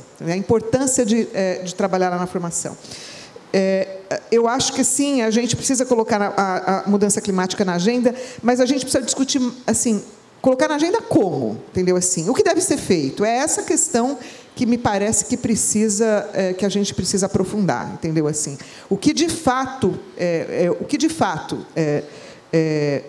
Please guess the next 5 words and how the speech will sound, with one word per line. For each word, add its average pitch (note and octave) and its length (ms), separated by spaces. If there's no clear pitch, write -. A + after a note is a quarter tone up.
é F3+ 80
preciso, D#3+ 760
é, D3 240
ser F#3 180
pensado. - 580